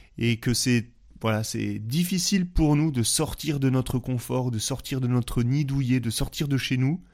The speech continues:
de notre journée programmée, pour aller à la rencontre des autres. Donc voilà, p-,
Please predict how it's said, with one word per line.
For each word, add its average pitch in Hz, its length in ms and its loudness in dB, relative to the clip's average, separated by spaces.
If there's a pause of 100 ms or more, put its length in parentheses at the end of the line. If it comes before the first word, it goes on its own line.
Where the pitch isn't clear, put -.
(300)
de 120 80 0
notre 127 180 6
journée 143 300 4
programmée, 127 640 2 (760)
pour 127 180 0
aller 131 160 4
à 139 80 4
la 120 80 4
rencontre 123 480 -2
des 113 180 2
autres. - 240 -8 (1000)
Donc 139 180 2
voilà, 143 220 6
p-, - 160 -6